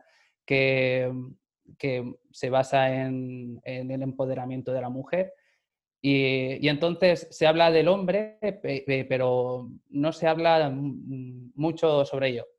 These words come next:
principalmente porque no es su objetivo, porque no es su responsabilidad.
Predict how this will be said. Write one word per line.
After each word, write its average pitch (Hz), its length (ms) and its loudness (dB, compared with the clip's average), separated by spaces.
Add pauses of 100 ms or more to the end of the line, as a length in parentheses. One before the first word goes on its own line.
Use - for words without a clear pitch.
(880)
principalmente 127 600 -4
porque 120 240 -10
no 127 80 -8
es - 80 -14
su 131 80 -4
objetivo, 117 540 -8 (540)
porque 127 240 -6
no 135 80 -2
es 135 60 -6
su 147 120 2
responsabilidad. 123 880 -4